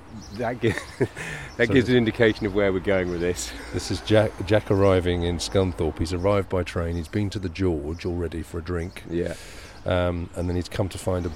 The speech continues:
Speaker 2: bed and breakfast on Holden Street.
Speaker 1: There
Speaker 2: And
Speaker 1: isn't
Speaker 2: they
Speaker 1: a Holden Street.
Speaker 2: There isn't a Holden Street.
Speaker 1: But
Speaker 2: Now,
Speaker 1: you've done
Speaker 2: later
Speaker 1: very
Speaker 2: on,
Speaker 1: well, I
Speaker 2: he
Speaker 1: feel.
Speaker 2: describes walking back to the boarding house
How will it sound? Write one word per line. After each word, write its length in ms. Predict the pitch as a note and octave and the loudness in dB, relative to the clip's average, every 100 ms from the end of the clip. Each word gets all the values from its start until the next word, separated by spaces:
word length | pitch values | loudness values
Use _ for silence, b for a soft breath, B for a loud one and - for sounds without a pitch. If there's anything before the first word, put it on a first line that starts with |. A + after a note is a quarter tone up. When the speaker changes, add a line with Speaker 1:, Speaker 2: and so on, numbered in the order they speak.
| - | -2
Speaker 2:
bed 160 | G2+ F2+ | -2 0
and 100 | E2+ | 0
breakfast 600 | F#2 - - - - - | -2 -2 -8 -8 -10 -6
on 140 | E2+ | -6
Holden 500 | D#2 F#2+ F2+ E2 D#2+ | -2 -2 -2 -2 -4
Street. 420 | - - D#2+ - - - - - - B B B B B - | -6 -4 -4 -6 -12 -16 -16 -16 -18 B B B B B 4
Speaker 1:
There 140 | G2+ | 8
Speaker 2:
And 80 | A2 | 8
Speaker 1:
isn't 160 | G2 | 6
Speaker 2:
they 80 | F2 | 2
Speaker 1:
a 20 | |
Holden 360 | E2+ E2+ D2+ C#2 | 0 0 -2 -8
Street. 200 | - C#2+ | -10 -4
Speaker 2:
There 160 | E2+ F2+ | 0 0
isn't 160 | F2 | -2
a 40 | E2+ | -2
Holden 320 | E2 D2+ D2 | -4 -4 -10
Street. 400 | - D#2 D#2 - - B B - | -10 -10 -10 -12 -20 B B -4
Speaker 1:
But 80 | G2 | 0
Speaker 2:
Now, 60 | |
Speaker 1:
you've 100 | F#2+ | 4
done 100 | A2+ | 6
Speaker 2:
later 160 | G#2+ G2 | 8 8
Speaker 1:
very 120 | F#2+ | 8
Speaker 2:
on, 40 | G#2+ | 8
Speaker 1:
well, 180 | B2+ A2+ | 6 6
I 100 | D2+ | 2
Speaker 2:
he 80 | F#2 | 2
Speaker 1:
feel. 100 | D2 | 0
Speaker 2:
describes 840 | G2 - G#2 G2 F#2 E2+ - - - - A#2+ - A2+ | 0 0 0 2 0 -2 -6 -8 -10 -16 -14 -12 -4
walking 360 | G#2+ G#2+ - F#2+ | 0 0 -2 -4
back 280 | G2 A2 - | -2 -2 -4
to 80 | - | -8
the 60 | |
boarding 360 | E2+ E2+ D#2 D2+ | -6 -4 -4 -6
house 540 | D2 D#2 D#2 - - | -8 -8 -8 -10 -10